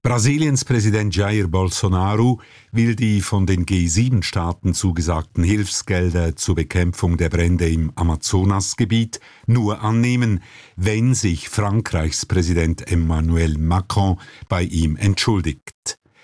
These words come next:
Macron habe ihn einen Lügner genannt und die Souveränität des Amazonasgebiets in Frage gestellt, sagte Bolsonaro. Die beiden Staatschefs hatten sich in den letzten Tagen auf Twitter Wortgefechte geliefert,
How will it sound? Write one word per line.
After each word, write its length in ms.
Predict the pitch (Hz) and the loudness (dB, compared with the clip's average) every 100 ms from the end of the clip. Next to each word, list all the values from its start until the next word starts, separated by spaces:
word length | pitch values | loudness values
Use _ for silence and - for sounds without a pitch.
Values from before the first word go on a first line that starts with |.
| - - - | -20 -20 -6
Macron 560 | - 110 104 - 139 135 | -2 -2 -2 -2 0 2
habe 240 | 139 131 | 0 0
ihn 380 | 107 101 98 95 | 0 2 2 0
einen 320 | 95 92 92 | 0 0 2
Lügner 500 | 101 127 131 101 82 | 2 0 -2 -2 -2
genannt 500 | 92 95 95 117 - | 0 -2 0 -2 -2
und 220 | 110 95 | -2 0
die 180 | 101 92 | 2 0
Souveränität 1000 | 80 95 95 87 90 80 - 95 101 - | 2 0 0 0 0 -2 -2 -2 -2 -2
des 260 | 87 78 - | -2 -2 -6
Amazonasgebiets 1200 | 92 85 - - 98 87 - - 92 85 80 - | -2 -2 -2 0 2 0 -2 -4 -2 -2 -2 0
in 100 | 95 | -2
Frage 460 | 87 92 87 85 87 | 0 -2 -2 0 -2
gestellt, 560 | 80 - 92 82 78 - - - - | -2 -2 0 0 -2 -12 -20 -20 -10
sagte 460 | 76 76 78 - 80 | -4 -2 -2 -2 0
Bolsonaro. 800 | 82 78 101 87 92 92 90 - _ _ _ _ - - - - - - | 0 0 0 0 2 0 0 -4 _ _ _ _ -20 -20 -20 -20 -16 -4
Die 40 | - | -2
beiden 300 | 123 123 113 | 0 2 2
Staatschefs 800 | - 107 117 - 147 131 - 127 | 0 -2 -4 -2 0 0 -2 -4
hatten 320 | 113 - 101 | -2 0 2
sich 300 | 95 90 - | 2 0 0
in 100 | 90 | 0
den 140 | 85 | 2
letzten 420 | 82 80 - 92 | 0 -2 -2 -2
Tagen 400 | - 85 95 101 | 0 0 0 0
auf 200 | 82 80 | 0 -2
Twitter 720 | - 101 95 - - 98 87 76 | -4 -2 -2 -4 -4 -2 -2 0
Wortgefechte 960 | 90 107 - - 76 85 78 - - | -2 -2 -8 -6 -4 -2 -2 -4 -2
geliefert, 640 | 104 107 113 - 110 - | 0 2 2 0 -4 -6